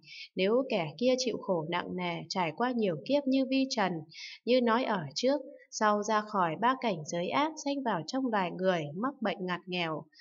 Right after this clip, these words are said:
không có thuốc thang nào chữa khỏi, lại phải trải qua nhiều kiếp như vi trần, vừa ra đời thì không có lưỡi hoặc không có tay, vân vân, trải qua số kiếp như vi trần này.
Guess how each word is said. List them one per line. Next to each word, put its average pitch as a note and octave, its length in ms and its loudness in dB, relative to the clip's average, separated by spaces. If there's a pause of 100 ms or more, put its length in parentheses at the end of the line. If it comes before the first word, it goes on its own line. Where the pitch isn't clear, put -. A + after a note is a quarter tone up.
(120)
không C4 240 -2
có A3+ 220 2
thuốc D#4+ 140 -2 (100)
thang C#4 220 0
nào E3+ 300 -2
chữa - 240 -4
khỏi, F3+ 280 0 (540)
lại F3+ 280 2
phải E3+ 220 0
trải E3+ 260 -2
qua B3+ 180 -2
nhiều F#3+ 300 2
kiếp D4 180 2
như C#4+ 260 2
vi C#4+ 180 0
trần, F3 380 -2 (100)
vừa E3+ 160 0
ra E3+ 220 0
đời F3+ 280 0 (100)
thì D#3+ 160 -4 (120)
không B3+ 220 -2
có A#3+ 240 2
lưỡi C#4 220 0 (120)
hoặc F3+ 220 -4
không B3+ 260 -2
có G#3 160 2 (120)
tay, B3 300 2
vân A#3+ 220 0
vân, A#3+ 260 0 (520)
trải E3 300 -2
qua A3+ 140 -2 (120)
số A3 220 0
kiếp D#4 180 2 (240)
như B3+ 220 2
vi C4 180 4
trần E3+ 300 -2
này. D#3+ 280 0